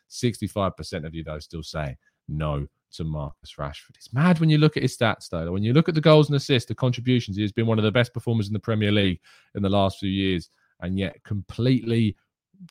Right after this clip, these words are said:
written off by so many people. It's more like, it's more so the comments that we had in the chat box that was just like, "No, don't want him. No, not good enough." I'm sorry, but I wouldn't say Rashford isn't good enough for Arsenal. I think Rashford is definitely good enough for Arsenal.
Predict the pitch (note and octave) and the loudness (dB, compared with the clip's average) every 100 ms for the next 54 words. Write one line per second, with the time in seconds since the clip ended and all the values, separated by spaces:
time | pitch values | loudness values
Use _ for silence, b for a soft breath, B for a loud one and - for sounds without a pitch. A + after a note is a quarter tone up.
0 | _ _ _ A#2 A2+ E3 E3 C#3+ A#2 E2+ | _ _ _ -4 2 2 4 4 4 -2
1 | - - _ _ - B2 G2+ G2 - A#2+ | -12 -20 _ _ -20 -12 -6 -6 -2 -2
2 | A2+ A2+ G#2+ B B - F3+ G#3 C4 B3+ | -2 -4 -4 B B -2 0 4 6 6
3 | F3+ F3 G3+ A#3 A#3 G3 D#3 F#3+ F#3 D3 | 4 2 2 2 4 2 2 2 2 2
4 | - A#2 B2+ A#2+ A2+ - D3 - G2+ - | -2 -2 -2 -2 -2 0 -2 -2 -8 -8
5 | G2+ F#2+ B2 - G#2 - - - - G#2 | -8 -6 -8 -4 -4 -4 -12 -16 -6 -2
6 | A#2 - G2+ G#2 A2 A#2+ A#2+ G#2+ A2+ A#2+ | -2 -2 -4 -2 0 -2 -4 -2 2 2
7 | B2+ A#2 A2+ - D#3 D3+ F3 G3+ - b | 2 -2 0 6 6 8 4 0 -6 b
8 | b b b - A#2+ F3+ E3 C3 B2 A#2+ | b b b -10 -4 2 2 2 0 -2
9 | E3+ F#3+ F#3+ F3+ D#3+ D#3+ D3 C3+ B2 D3 | -2 -2 -4 0 0 0 -2 0 2 4
10 | C#3 B2+ G#2+ - G#2+ G#2 G2 G#2+ G2+ A#2 | 6 4 0 -2 -2 0 0 -2 -6 -4
11 | B2+ B2+ D3 G#2+ B2+ A#2 A2 D3 C3 A#2 | -4 -4 -8 -6 -6 -6 0 4 4 2
12 | G2+ - G#2+ G#2+ F#2+ - F2 | -2 -2 -2 -2 -4 -8 -12